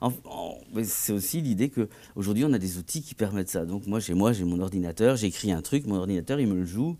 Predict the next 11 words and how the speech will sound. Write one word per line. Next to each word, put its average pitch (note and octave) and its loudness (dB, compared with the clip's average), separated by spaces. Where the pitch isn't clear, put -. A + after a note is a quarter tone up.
et, C3+ 8
euh, A2 8
je G2 2
sens G#2 4
bien B2+ 6
que A#2 6
ça G#2+ 2
va G#2+ 4
marcher A#2+ 4
ou A2 4
pas. B2+ 2